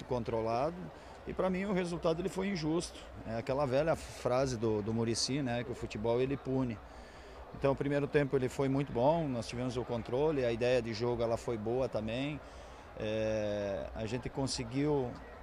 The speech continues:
bastantes oportunidades de gol e faltou, faltou capricho na hora da finalização. Em primeiro tempo era pra gente vir pro intervalo, talvez com dois a zero, se a gente tivesse caprichado,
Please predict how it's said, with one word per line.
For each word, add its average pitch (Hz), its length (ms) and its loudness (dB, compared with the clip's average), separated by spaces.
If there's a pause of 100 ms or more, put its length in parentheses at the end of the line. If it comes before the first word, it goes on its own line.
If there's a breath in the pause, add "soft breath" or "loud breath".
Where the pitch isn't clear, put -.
(480)
bastantes 127 840 2
oportunidades 123 720 0
de 117 80 -2
gol 135 340 2
e 131 40 -2
faltou, 170 520 0
faltou 151 360 2
capricho 156 540 0
na 170 100 0
hora 156 200 4
da 143 120 0
finalização. 139 800 -2 (360)
Em 101 60 -6
primeiro 123 320 -2
tempo 135 260 0
era 135 120 2
pra 123 180 -2
gente 123 220 -4
vir 123 200 -2
pro 135 140 -2
intervalo, 120 420 0
talvez 131 300 0
com 127 160 -6
dois 135 320 2
a 110 60 0
zero, 123 340 0
se - 120 -6
a 107 40 -4
gente 110 220 -6
tivesse 117 280 -4
caprichado, 117 640 0